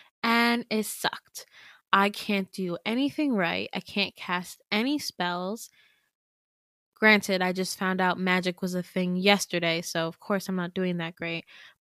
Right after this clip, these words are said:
But I can't do anything. I almost poisoned one of my classmates. I end up throwing a fireball at one of my teachers. So many things. Uh, Damien and I are sent to detention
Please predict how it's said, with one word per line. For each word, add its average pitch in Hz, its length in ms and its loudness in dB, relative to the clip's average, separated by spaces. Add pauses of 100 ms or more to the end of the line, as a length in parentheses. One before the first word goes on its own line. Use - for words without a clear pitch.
But 214 240 0 (140)
I 202 100 0
can't 240 260 -4
do 254 140 0
anything. 220 560 0
I 180 140 2
almost 202 420 -4
poisoned 185 420 -4
one 170 140 -4
of 170 60 -6
my 165 280 -6
classmates. 233 800 -4 (100)
I 175 440 -2 (580)
end 196 180 4
up 185 220 0
throwing 185 300 2
a 175 80 -2
fireball 196 880 4
at 175 160 -2
one 175 140 -6
of 170 60 -8
my 170 180 -8
teachers. 226 560 -2
So - 260 -2
many 185 280 -2
things. 185 600 -6 (520)
Uh, 180 160 0
Damien 208 440 4
and 202 80 6
I 196 360 4
are 185 180 0
sent 185 460 0
to - 140 -4
detention 208 840 -2